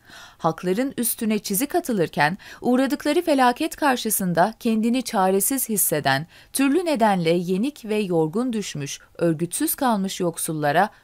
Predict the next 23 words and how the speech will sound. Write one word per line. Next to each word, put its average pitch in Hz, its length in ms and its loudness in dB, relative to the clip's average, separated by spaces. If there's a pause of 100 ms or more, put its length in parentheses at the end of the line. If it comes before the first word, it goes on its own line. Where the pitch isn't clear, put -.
öteki 285 420 0
dünya 233 340 4
umudu 190 300 0
pompalanmıştır. 143 920 -4 (880)
Başka 330 420 4
hangi 359 340 0
akım 226 240 -2
olursa 185 380 0
olsun 226 460 -2
bunu 285 140 0
yapamazdı. 160 680 0 (400)
Diğer 233 260 8
hepsi - 580 -2 (180)
bu 311 120 4
dünyaya 233 500 4
ait 185 480 4
bir 349 100 0
takım 277 360 -2
dengeler 233 420 2
oluşturmaya 202 720 0
kendini 233 420 0
mecbur 226 360 -2
hisseder, 165 560 0